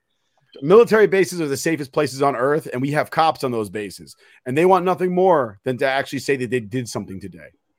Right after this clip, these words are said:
<laughs> So if somebody does something quasi-questionable, not even illegal, but, like, you're like, "Whoa, that, that guy just jaywalk," you're down on the ground with your hands behind your back <laughs> by some freaking juiced up freaking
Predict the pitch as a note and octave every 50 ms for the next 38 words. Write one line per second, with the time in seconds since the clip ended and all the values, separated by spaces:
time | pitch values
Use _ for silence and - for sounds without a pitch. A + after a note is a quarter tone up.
0 | _ - C3 - C3+ - - - - - - - - - D3+ C#3 - D3+ C3+ -
1 | _ - C#3 - _ - D#3 D#3 C#3 C#3 C#3 C3 - - G3+ G#3 G#3+ G#3+ A3 F#3
2 | D#3+ G3+ F#3 C#3 G#3+ G3+ F3+ E3+ E3+ D#3+ - _ _ _ - A#2+ A#2+ A2+ - -
3 | - - D#3+ F3 F3 F3+ F#3 D#3 D#3 F#3 F3+ E3+ D#3+ C3+ - - - - D#3 D#3
4 | D#3 - - G3+ G3+ G3+ F3 G#3 A3 A3+ A3 G3+ F#3 F#3+ G3 G#3+ A3+ F#3+ G#3 G3
5 | F#3+ F3+ F3 E3+ D3+ A#2+ A2 G#2 A2 G#2+ A2 B2+ C3+ C3+ B2+ A2 G#2 E3 E3+ E3
6 | D3+ D3 C#3 E3+ F#3+ G3 G3 F#3+ F#3 F3+ E3 D3+ D3 D3+ D3 D3 C#3+ E3+ G3+ G#3+
7 | B3+ C4+ C4 B3+ A#3 - - C4+ C4 B3+ B3+ C4+ C4+ C4+ C4+ C4+ - - _ _
8 | _ _ _ - C#3 F3+ F#3+ F#3+ D3 B2 F3 F3+ F3+ F#3 F3+ F3 - E3 E3+ F3
9 | F3 C#3+ C#3 D#3 D#3 D#3 D3+ D3+ D3 C#3 C#3 C3 D3 C#3+ C#3 B2+ B2+ C3+ B2 D3+
10 | C3+ C3 C3 A#2+ G#2 D3 D3+ C#3 B2+ - - _ - - - _ _ _ _ _
11 | _ - E3 D3 - - D3+ D3 C#3 - D#3+ D#3+ D3 C3+ C#3+ C#3+ C#3 C3+ _ _
12 | _ _ _ _ - A#2 A2 A2+ D3 F#3 F#3+ E3 - - F3+ E3+ E3 E3 - D3+
13 | D#3+ C#3+ C3+ D3+